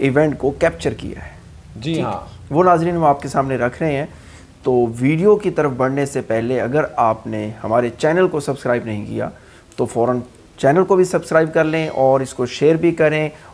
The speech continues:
Speaker 1: बेल आइकन को भी प्रेस करें ताकि हर नई आने वाली वीडियो का नोटिफिकेशन आपको बाकायदगी के साथ मौसूल होता रहे। जी नाज़रीन,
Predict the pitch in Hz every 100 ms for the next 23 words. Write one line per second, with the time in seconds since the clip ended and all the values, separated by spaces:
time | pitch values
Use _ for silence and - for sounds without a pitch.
0 | - 113 135 175 180 147 143 147 143 135
1 | 123 135 - 139 151 - 127 123 123 120
2 | 120 120 123 135 123 120 160 185 139 123
3 | 120 120 120 120 117 117 113 107 110 110
4 | - 165 170 - 101 - 156 147 123 -
5 | 143 156 156 113 107 117 135 113 147 127
6 | - - - - - - - - - -
7 | - 131 156 156 123 123 143